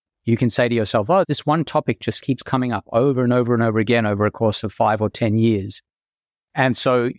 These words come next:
it's great if you're trying to combine ideas together because you have this big, long list of good, what seem to you to be good ideas. But also it shows you over time what you've been interested in and what you've been thinking about.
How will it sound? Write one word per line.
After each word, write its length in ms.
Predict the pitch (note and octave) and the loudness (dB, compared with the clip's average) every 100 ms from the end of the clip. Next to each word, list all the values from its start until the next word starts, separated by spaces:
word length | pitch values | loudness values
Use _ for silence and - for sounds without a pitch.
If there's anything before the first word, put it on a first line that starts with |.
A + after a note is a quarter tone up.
| _ _ _ | _ _ _
it's 160 | D3+ - | -4 0
great 240 | D3+ E3 | 0 0
if 100 | B2+ | 0
you're 100 | B2+ | -2
trying 200 | - C3 | 0 -2
to 80 | A#2 | -2
combine 460 | - A#2 A#2 B2 | -2 0 2 2
ideas 420 | A#2+ A2 G#2 G#2+ - | 0 0 0 0 0
together 300 | A2+ C3+ G#2 | 0 0 0
because 260 | G#2 A2+ | -2 -2
you 80 | G#2+ | 0
have 120 | A2 | 0
this 120 | G#2+ | -2
big, 220 | - B2+ B2 | -2 -2 2
long 260 | A#2+ A#2+ | 0 2
list 300 | A2 A#2+ - | 0 0 0
of 120 | A2+ | -4
good, 140 | G2+ A#2 | -2 -2
what 300 | B2+ A#2 - | 0 -2 0
seem 200 | B2 A2+ | 0 0
to 120 | - | 0
you 280 | G#2+ A#2 G#2+ | 2 2 0
to 180 | - A2+ | -4 -4
be 100 | A2 | -2
good 160 | C3 | 0
ideas. 560 | A2 G#2 A#2 G#2+ G2 G2 _ _ _ _ | 0 0 2 0 0 -8 _ _ _ _
But 120 | C3 | 0
also 240 | E3+ - | 0 0
it 100 | D#3+ | 0
shows 380 | - - D#3 C#3 | 0 0 0 2
you 120 | C3 | 2
over 160 | A#2 A2 | 2 0
time 320 | A#2+ C3 A#2+ | 0 0 0
what 160 | G#2+ - | 0 0
you've 140 | A2+ | 0
been 140 | A2 A2 | 2 2
interested 480 | A2+ A#2+ - B2 | 2 0 -2 -2
in 160 | G#2+ G2+ | 0 0
and 80 | G2+ | 0
what 120 | G#2 | 0
you've 80 | G2 | 0
been 140 | G#2 | 0
thinking 380 | G2 A2+ G2+ A2+ | 0 -2 0 0
about. 280 | F#2+ F2+ | 0 -2